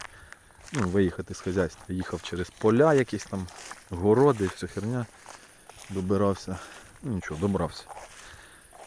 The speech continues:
Щас їдемо домой.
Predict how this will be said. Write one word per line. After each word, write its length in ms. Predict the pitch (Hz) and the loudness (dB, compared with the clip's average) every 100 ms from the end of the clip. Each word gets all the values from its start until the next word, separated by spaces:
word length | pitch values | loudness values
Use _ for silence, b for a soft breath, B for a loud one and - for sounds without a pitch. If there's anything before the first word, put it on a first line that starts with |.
| - - | -20 -10
Щас 320 | 107 101 - | -6 -6 -4
їдемо 260 | 101 90 90 B B B B B - - - - - - | -4 -4 -8 B B B B B -20 -20 -20 -20 -20 -10
домой. 380 | 92 98 147 | -6 -4 -6